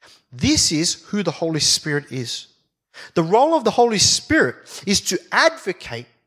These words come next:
on our behalf before the great judge, our, our God. One John, uh, chapter two, verse one reads, "My little children, I'm writing these things to you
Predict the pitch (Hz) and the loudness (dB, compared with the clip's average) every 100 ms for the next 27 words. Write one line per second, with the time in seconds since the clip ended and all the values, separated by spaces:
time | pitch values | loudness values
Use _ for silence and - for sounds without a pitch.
0 | _ _ 151 185 254 220 196 - 220 185 | _ _ -2 2 2 2 -4 -2 0 0
1 | - 165 - 202 208 160 139 156 151 - | -4 -8 -2 2 2 0 -2 -4 -4 -6
2 | 127 110 - - - _ _ _ _ _ | -6 -6 -10 -12 -14 _ _ _ _ _
3 | _ _ _ _ _ _ 107 117 104 - | _ _ _ _ _ _ -4 -4 -4 -10
4 | _ 110 110 98 - 120 113 - _ _ | _ -6 -4 -4 -6 -6 -8 -18 _ _
5 | _ _ - - - 156 196 202 170 180 | _ _ -20 -20 0 2 2 0 0 2
6 | 226 269 - _ _ 127 117 - 175 - | 2 -2 -16 _ _ -12 -10 -4 -6 -6
7 | 143 - 175 175 156 135 135 - 143 143 | -12 -10 -6 -6 -6 -6 -4 -6 -4 -4
8 | 131 127 147 143 156 156 175 233 269 - | -2 -4 -4 -2 0 0 2 -2 -2 -4
9 | 147 139 151 143 151 147 170 226 233 175 | -4 -2 0 2 2 2 2 2 0 -2
10 | 160 - 156 160 - - 117 117 | -4 -6 -10 -10 -12 -14 -12 -14